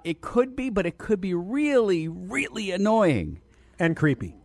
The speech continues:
Speaker 1: Yeah. So what they're doing is they're not looking to see what you're doing in the house. So, you know, if you're doing something in front of the T V that you would be embarrassed by, you don't have to worry about that.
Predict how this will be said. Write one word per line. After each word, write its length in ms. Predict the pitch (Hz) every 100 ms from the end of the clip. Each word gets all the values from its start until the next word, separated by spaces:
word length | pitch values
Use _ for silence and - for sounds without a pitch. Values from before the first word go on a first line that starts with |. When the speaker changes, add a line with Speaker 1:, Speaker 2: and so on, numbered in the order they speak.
| -
Speaker 1:
Yeah. 400 | 190 147 90 73
So 180 | -
what 220 | 202 320 330
they're 120 | 247
doing 280 | 175 175 147
is 140 | 143
they're 180 | 151 185
not 160 | 233 185
looking 260 | 185 185
to 60 | 151
see 160 | - 151
what 200 | 147 107
you're 80 |
doing 260 | 147 139 143
in 80 | 143
the 80 | 127
house. 260 | 123 123
So, 240 | - 135 127
you 160 | 147
know, 120 | 139
if 100 | 127
you're 80 | 160
doing 180 | 156 185
something 300 | 156 160 156
in 60 | 147
front 140 | 147
of 40 | 139
the 60 |
T 160 | 139 151
V 80 | 143
that 180 | 135 101
you 100 | 123
would 100 | 120
be 80 |
embarrassed 460 | 117 107 123 123 -
by, 180 | 117 110
you 140 | 113
don't 80 | 123
have 80 | 127
to 80 | 104
worry 340 | 92 104 110
about 300 | 110 110 110
that. 340 | 101 104 104